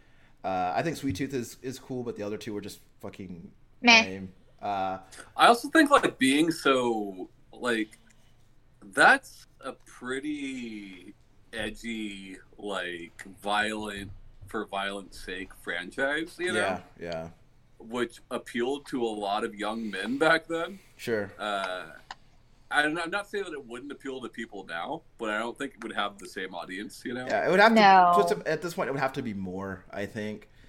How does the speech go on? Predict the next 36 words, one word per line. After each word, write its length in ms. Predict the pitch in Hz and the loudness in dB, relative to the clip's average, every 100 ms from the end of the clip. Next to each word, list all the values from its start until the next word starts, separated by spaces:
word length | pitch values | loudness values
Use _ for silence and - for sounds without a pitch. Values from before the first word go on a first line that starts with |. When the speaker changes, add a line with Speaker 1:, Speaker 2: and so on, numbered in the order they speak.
| - | -10
Speaker 1:
Like, 120 | 117 | -6
there'd 180 | 131 123 | -2 0
have 120 | 123 | 0
to 60 | 117 | -4
be 80 | 104 | -6
more 220 | 101 98 | -6 -8
to 140 | - | -4
it 100 | 113 | -2
than 100 | 98 | -2
Speaker 3:
Yeah. 40 | 107 | -2
Speaker 1:
that, 300 | 110 110 - - - | -2 -2 -8 -20 -4
which 280 | 156 151 - | -4 -2 -4
is, 160 | 151 | -4
Speaker 3:
Yeah. 100 | 110 | 0
Speaker 1:
like, 160 | 139 - - | 0 -2 -10
but 180 | 120 135 | -2 2
also, 560 | 143 165 165 139 120 - | 2 2 2 2 0 -4
like, 180 | 120 - | -6 -6
alongside 560 | 117 117 120 - 98 98 | -8 -4 -4 -4 -6 -4
that, 100 | 104 | -4
I 100 | 101 | -2
also 240 | 101 - 101 | -4 -4 -2
wrote 220 | 104 92 | -2 -2
Vigilante 580 | 101 98 101 101 - - | -6 -4 -4 -4 -8 -8
eight, 120 | - | -2
Speaker 2:
And 100 | 262 | 6
I'll 140 | 254 247 | 6 6
Speaker 1:
which 80 | |
is, 300 | 196 185 - | -2 -12 -10
like, 340 | 101 92 85 - - _ - _ - - | -6 -4 -6 -12 -20 _ -20 _ -6 -4
I 60 | |
love 380 | 92 85 90 87 | -2 -2 -4 -6
Vigilante 480 | 98 92 87 82 78 | -10 -8 -10 -8 -8
eight, 160 | 87 90 - - _ _ | -8 -8 -16 -20 _ _
honestly. 360 | 87 87 - | -10 -10 -4
Speaker 3:
Yeah. 120 | 98 | -2